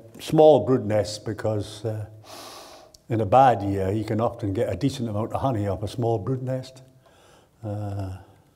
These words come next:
because they ha-, don't have so much brood to feed. And as I mentioned, there are, every black bee, every colony of black bees put, put, puts their queen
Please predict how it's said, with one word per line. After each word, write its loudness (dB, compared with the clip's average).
because -2
they 2
ha-, 2
don't 0
have 0
so -4
much -2
brood 0
to -4
feed. -2
And 0
as 2
I 4
mentioned, -2
there 0
are, 2
every 0
black 2
bee, 0
every 2
colony 2
of -2
black 0
bees -4
put, -8
put, -10
puts -6
their -4
queen -2